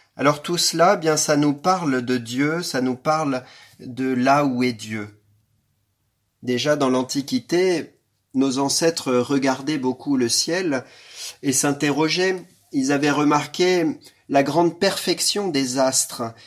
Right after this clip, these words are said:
Ils avaient remarqué que les astres revenaient périodiquement, toujours, euh, aux mêmes endroits, au même moment.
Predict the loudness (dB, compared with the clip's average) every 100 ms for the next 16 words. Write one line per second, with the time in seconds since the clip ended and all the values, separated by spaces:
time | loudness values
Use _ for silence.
0 | _ -2 0 2 2 2 0 0 2 0
1 | 0 -4 -16 _ _ -2 0 2 4 4
2 | 4 0 -2 2 4 4 2 0 2 2
3 | 2 2 2 2 -2 -2 -6 -2 0 0
4 | -2 -4 -4 -2 -2 0 0 0 -4 -20
5 | _ -4 2 4 4 4 2 0 -2 0
6 | 2 2 2 0 0 2 2 4 4 2
7 | 0 -4